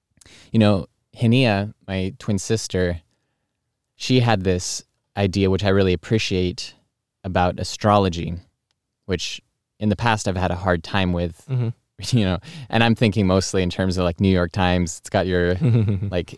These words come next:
Speaker 1: six to eight range. It's never below six. It's never above an eight. <laughs> Everyone's day is always going to be a six to eight. Um, but I recognize that the newspaper is,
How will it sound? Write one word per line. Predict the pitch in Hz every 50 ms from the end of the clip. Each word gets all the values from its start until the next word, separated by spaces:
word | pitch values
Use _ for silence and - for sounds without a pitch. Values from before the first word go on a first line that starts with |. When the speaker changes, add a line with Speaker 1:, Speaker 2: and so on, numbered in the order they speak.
| -
Speaker 1:
six | - - - - 117 104 - - -
to | - - -
eight | 101 98 98 98 -
range. | 101 95 92 95 92 92 92 92 - -
It's | 107 98 - -
never | 110 101 98 95 101 98 98 98 92 92 - _ _ _ _ _
below | - 98 95 95 92 90 90 92
six. | - - - - 95 92 - -
It's | - 101 - -
never | 101 95 87 98 95
above | 92 85 - 92 92 87 95
an | 92 90
eight. | 90 92 90 -
<laughs> | - 117 117 - - - 165 127 - - 160 - - - 143 120 - - - 220 220 208 196 190 156 113 -
Everyone's | 120 127 123 127 117 117 113 107 98
day | - 110 104
is | 104 92 98 -
always | - 110 107 107 107 104 95
going | - 120 110 107
to | 110
be | - 120 104
a | 101 98
six | - - 101 - - -
to | 98
eight. | 78 92 92 92 87 - - _ - - - - - - - - -
Um, | - 107 104 95 92 92
but | 104 110
I | 107
recognize | 104 104 98 101 95 90 85 -
that | 87 85 -
the | - 90
newspaper | 87 85 85 - - 90 87 87
is, | 87 87 - - -